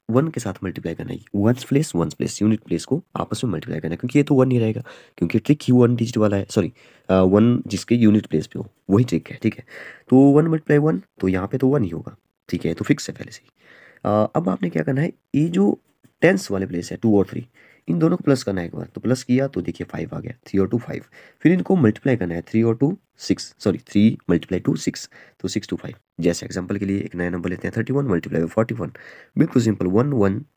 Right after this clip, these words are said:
वन हो गया, मल्टीप्लाई करना है, फ़ोर और थ्री हो गया सेवन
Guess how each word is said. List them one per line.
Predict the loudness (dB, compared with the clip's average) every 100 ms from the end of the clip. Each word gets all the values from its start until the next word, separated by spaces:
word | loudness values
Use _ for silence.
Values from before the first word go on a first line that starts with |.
| _ -6
वन | -2 -2
हो | -2
गया, | -8 -6
मल्टीप्लाई | -4 0 2
करना | 2 -2
है, | -8 -12 -20 -20 -20 0
फ़ोर | 4 4
और | 4
थ्री | 2
हो | 2
गया | 0
सेवन | -2 -6 -2 -2 -2